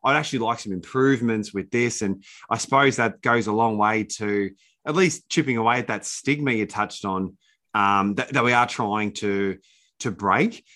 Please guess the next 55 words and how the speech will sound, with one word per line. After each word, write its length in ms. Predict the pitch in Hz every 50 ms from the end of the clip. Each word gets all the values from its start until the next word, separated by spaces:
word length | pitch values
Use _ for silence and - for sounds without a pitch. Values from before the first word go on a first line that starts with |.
| _ _ _ _
Um, 640 | - 110 104 104 104 101 101 101 101 101 101 - _ _ _ _ - - _ _ -
I 80 | 139
guess 180 | 147 196 196 -
for 100 | - 202
you, 180 | 147 151 151
mate, 180 | 147 135 123 120
is 180 | 117 110 113 - _ _ _ _ _ _ - - _ _
whether 200 | 135 143 151 135
it's 80 | 113 -
from 140 | 123 127
your 100 | 117 113
own 180 | 113 127 135 127
experience 640 | 117 - - - - 120 117 120 120 117 117 113 113
or 40 | 104
some 160 | - 123 117
of 80 | 110
the 120 | 104 92 - - _ _
workshops 500 | 113 117 127 131 127 - - 135 117 -
that 80 | 120 95
you've 100 | 92 90
done 380 | 139 139 139 135 135 131 127
or 120 | 117 107 101
the, 100 | 107 98 -
you 140 | 117 104 95
know, 60 | 95
the 120 | 98 104
involvement 360 | 101 92 113 113 110 104 104
that 40 | 95
you've 120 | 98 90 104
had 100 | 110 110
with 160 | 107 101 104
Living 280 | 104 104 92 101 90 -
to 100 | - 87
date, 380 | 85 117 120 110 104 101 - _ _ _ _ _ _ _ _ _ _ _ _ _ _ _ _ _ _ _ _ -
are 40 | 143
there 100 | 147 139
certain 260 | - 226 226 196 139
reasons 540 | 117 113 123 143 151 135 143 135 127 - 131
you 80 | 120
think 160 | - 139 127
that 180 | 107 120 101 -
stigma 340 | - - 123 120 110 110 104
exists? 640 | 98 87 - - 117 160 - - - - - - - _ -
And, 180 | 113 113 101
and 160 | 123 127 120
perti-, 280 | - 113 - - 135 -
perhaps 440 | 127 123 139 160 170 - - - - -
let's 140 | 127 123 -
just 180 | - 117 -
start 180 | - 127 101 98
with 140 | 110 104 -
the, 320 | 113 107 104 104 101 - -
the 120 | 104 101
man, 440 | 101 104 110 113 120 127 135 131 117
uh, 300 | 117 107 107 104 104